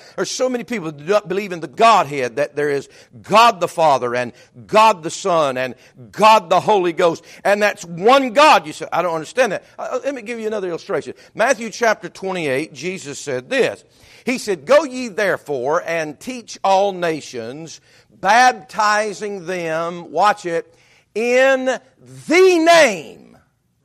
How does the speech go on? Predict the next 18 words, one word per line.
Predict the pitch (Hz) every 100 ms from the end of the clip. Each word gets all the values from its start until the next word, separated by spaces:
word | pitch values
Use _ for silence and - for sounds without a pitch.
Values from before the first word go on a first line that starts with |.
| 143 _ _ _ _ _ _ _ _
Now, | 185
how | 196 240
many | 208 165
is | 135
that? | 135 85 _ _ _ _ _ _ _ 143 _ _ _ _ _ _ _ _
In | 285 262 214 143
the | 349 392 339
name, | 349 302 180 135
that's | 214 -
one | 170 269 277
name. | 302 214 110 87 _ _ _ _ _ _
"Baptizing | 131 277 269 - 254 254 247 247 240
them | 226 226
in | 226 208 185 147
the | 311 381 370
name," | 359 392 339 240 240 277 -
watch | 151 202 226 -
it, | 339 381 -